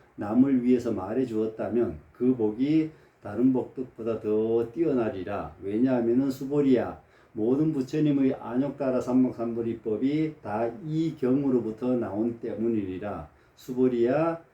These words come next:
이른바 불법이란 곧 불법이 아니니라." 이렇게 부처님이 또 말씀하십니다. 어, 결국은 삼천 대천 세계로 가득 찬 칠보를 보시한 공덕보다가 금강경 사구계를 이해하고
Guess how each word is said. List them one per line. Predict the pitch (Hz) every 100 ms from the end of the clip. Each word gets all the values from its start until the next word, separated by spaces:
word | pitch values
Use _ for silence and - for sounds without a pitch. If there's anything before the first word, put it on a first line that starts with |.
| _ -
이른바 | 170 170 143 120 120 85 - _ -
불법이란 | 120 135 120 113 107 104
곧 | 120 - - _ _
불법이 | 104 98 113 107 131 147 147 - _ _ -
아니니라." | 82 92 127 127 107 107 92 90 156
이렇게 | 175 202 180 143 110
부처님이 | 104 - 120 104 98 87 -
또 |
말씀하십니다. | 92 87 113 101 92 90 80 80 80 _ - - - -
어, | 156 143
결국은 | 160 190 202 202
삼천 | 170 131 127 196
대천 | 185 180 202
세계로 | 165 170 147 147 139 143
가득 | 113 113 117
찬 | 151 147 139 127 113 110
칠보를 | - - 160 165 170 165 156 175 160
보시한 | 135 131 139 143 127
공덕보다가 | 131 123 113 107 107 104 113 156 - _ _ _
금강경 | - 113 120 123 127 151
사구계를 | - 147 160 165 160 139 127 - -
이해하고 | 147 156 135 143 117 85